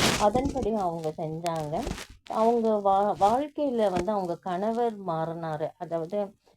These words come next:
மனைவியை மதிக்காம இருந்த அம்மா பேச்சை கேட்டுட்டு மனைவியுடன் சண்டை போடுறது, இந்த மாதிரி சூழ்நிலைலாம் அவங்களுக்கு படிப்படிப்படியா தன் கணவர் வந்து தனக்கு, தன் மீது பாசம் வைப்பது,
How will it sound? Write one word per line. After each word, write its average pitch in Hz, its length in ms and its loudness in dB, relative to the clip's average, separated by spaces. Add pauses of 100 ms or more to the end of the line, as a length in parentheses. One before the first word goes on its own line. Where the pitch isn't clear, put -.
(120)
மனைவியை 202 560 0
மதிக்காம 202 680 -4
இருந்த 190 300 -2
அம்மா 160 380 -4
பேச்சை 160 340 -4
கேட்டுட்டு 196 520 -4
மனைவியுடன் 156 640 -4
சண்டை 175 320 -6
போடுறது, 196 400 -6
இந்த 226 260 -2
மாதிரி 240 320 -4
சூழ்நிலைலாம் 190 640 -4 (320)
அவங்களுக்கு 220 420 -2
படிப்படிப்படியா 214 1000 -2
தன் 185 200 -6
கணவர் 175 460 -4
வந்து 160 340 -6 (160)
தனக்கு, 156 520 -2 (380)
தன் 180 240 -4
மீது 190 400 -2 (600)
பாசம் 208 480 -2
வைப்பது, 160 540 -2